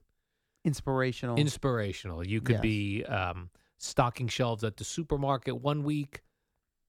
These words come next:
Speaker 2: be in, uh, arena football, which no one cares about, and then
Speaker 1: <laughs>
Speaker 2: boom, Super Bowls with multiple teams.
Speaker 1: Good for the kids, and then the adults watch it just to poke fun at the car crash that it is.
Speaker 2: Yeah.
Speaker 1: Right?
Speaker 2: But a great story.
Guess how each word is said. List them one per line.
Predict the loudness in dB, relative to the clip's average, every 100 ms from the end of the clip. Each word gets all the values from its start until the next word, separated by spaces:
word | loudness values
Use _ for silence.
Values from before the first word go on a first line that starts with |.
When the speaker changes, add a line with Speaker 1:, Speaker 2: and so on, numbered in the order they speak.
| _
Speaker 2:
be | 2 4
in, | 2 0
uh, | 0 0 -2 -6 -4
arena | 0 2 2
football, | 0 -2 -6 0 2 2 2 2 -2 -4 _ _
which | -4 0
no | 0
one | 0
cares | 0 -2 0
about, | 0 2 2
and | 0
then | -2 -4 -10
Speaker 1:
<laughs> | _
Speaker 2:
boom, | 4 4 2 2 0 -2 -8
Super | -4 -4 0 -2
Bowls | -2 -4 -4 -2 0
with | 0 2
multiple | 2 2 -4
teams. | 0 -2 -2 -6 -10 -16 6
Speaker 1:
Good | 6
for | 6
the | 2
kids, | 6 6 6 0 0
and | 4
then | 4
the | 4
adults | 4 4 4 2
watch | 2 4 2
it | 0
just | 0 2
to | 0 0 -4 _ _ 2
poke | 2 2
fun | 0 0
at | 0
the | -2
car | 2 2
crash | 2 0 0 0
that | 0
it | 0
is. | -2 -4 -6
Speaker 2:
Yeah. | -4 -2 -2 -2 -4
Speaker 1:
Right? | 0 0 0 _ _ _ _
Speaker 2:
But | 0
a | 2
great | 2 2 0
story. | 0 0 0 -6